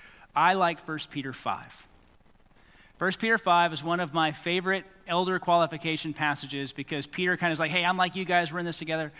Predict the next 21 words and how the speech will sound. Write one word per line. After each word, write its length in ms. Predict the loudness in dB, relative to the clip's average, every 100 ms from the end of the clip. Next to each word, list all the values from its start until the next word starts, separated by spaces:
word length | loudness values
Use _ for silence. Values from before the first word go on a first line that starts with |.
| -18 -18 -18 -10
And 140 | -6 2
so 80 |
I 100 | 4
just 140 | 4 2
wanna 160 | 0
read 220 | 2 0 0
this 260 | -4 -6
as 300 | -6 -6 -6
we 140 | -6 -8
finish. 380 | -8 -12 -14 -16 -20 _ -20 -20 _ _ _ -20 -20 -20 _ -20 -20 -20 -20 -20 -20 -20 -6
"So 160 | 6 10
I 160 | 10
exhort 400 | 8 4 6 6
the 140 | 4 2
elders 360 | 4 4 2
among 320 | 2 2 2
you 240 | 0 -4 -8 -16 -20 _ _ _ -20 -20 _ -20 2
as 200 | 4 4
a 100 | 2
fellow 500 | 0 6 6 6 2
elder 580 | 2 2 2 -2 -10